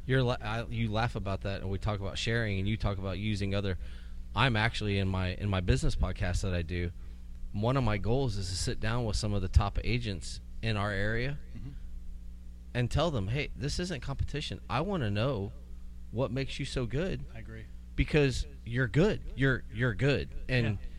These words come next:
Speaker 1: you, you're doing a great job in this industry, in this area. Give us some of those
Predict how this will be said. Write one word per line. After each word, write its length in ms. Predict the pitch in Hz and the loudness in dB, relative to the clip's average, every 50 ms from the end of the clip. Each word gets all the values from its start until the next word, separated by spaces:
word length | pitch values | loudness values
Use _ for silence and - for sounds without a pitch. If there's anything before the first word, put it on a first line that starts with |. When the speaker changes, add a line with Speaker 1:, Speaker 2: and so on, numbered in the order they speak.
| - - - | -10 -8 -4
Speaker 1:
you, 240 | 107 123 135 120 95 - | 2 2 2 2 2 -2
you're 220 | 101 107 120 127 117 | 0 4 6 6 6
doing 320 | 104 131 131 135 127 117 | 6 6 4 6 4 4
a 80 | 113 104 | 2 2
great 240 | 113 127 120 95 87 | 2 2 0 2 2
job 260 | 101 113 131 123 104 | 2 2 2 2 2
in 140 | 104 104 104 | 2 2 2
this 180 | 98 - - | 0 0 -2
industry, 560 | 110 127 143 135 110 - - 104 98 92 - - - | -2 -2 -2 -2 -2 -2 -2 -2 -2 -2 -2 0 4
in 140 | 123 123 | 4 6
this 200 | 123 120 104 107 | 6 4 4 2
area. 460 | 120 127 143 156 131 90 87 90 95 - - - - - - - - - - - - - - - - - - - - - - - - - - - - - - | 4 4 4 4 2 2 2 0 -2 -2 -6 -10 -10 -12 -12 -12 -12 -12 -10 -10 -10 -12 -12 -12 -12 -10 -10 -10 -10 -10 -10 -10 -10 -10 -8 -4 -4 -4 -2
Give 180 | - 131 139 147 | 2 2 2 2
us 80 | 139 - | 2 0
some 180 | - 143 143 | 0 0 0
of 80 | 135 120 | 2 2
those 340 | 131 131 123 117 - - | 4 4 4 2 0 -4